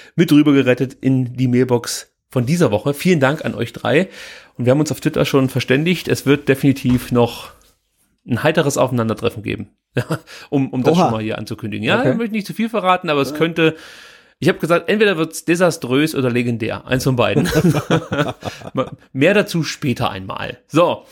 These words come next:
Speaker 1: Ihr habt's gehört, in der Mailbox gibt's unterschiedliche Meinungen zu dem ganzen Thema. Wir haben uns überlegt, dass wir heute auch gar nicht so viel darüber erzählen, weil wir gerade eben schon lang genug über das Spiel gegen Hamburg gesprochen haben und lassen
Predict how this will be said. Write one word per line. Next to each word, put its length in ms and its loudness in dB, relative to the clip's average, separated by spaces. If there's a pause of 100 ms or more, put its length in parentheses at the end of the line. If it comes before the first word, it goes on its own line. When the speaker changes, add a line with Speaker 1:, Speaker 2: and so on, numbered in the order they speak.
(500)
Speaker 1:
Ihr 40 4
habt's 160 -2
gehört, 180 4
in 60 -4
der 100 2
Mailbox 420 2
gibt's 220 -2
unterschiedliche 560 -4
Meinungen 440 0
zu 100 -6
dem 160 -6
ganzen 280 -4
Thema. 540 -2
Wir 260 2
haben 360 4
uns 100 -4
überlegt, 300 -2
dass 120 -2
wir 80 2
heute 200 -2
auch 100 -4
gar 160 0
nicht 400 -6
so 240 2
viel 220 0
darüber 480 2 (260)
erzählen, 420 0
weil 120 2
wir 100 -2
gerade 180 0
eben 140 -2
schon 180 -4
lang 200 0
genug 240 0
über 100 0
das 100 -4
Spiel 280 0
gegen 180 -6
Hamburg 240 -2
gesprochen 400 -2
haben 220 0
und 120 -4
lassen 320 -2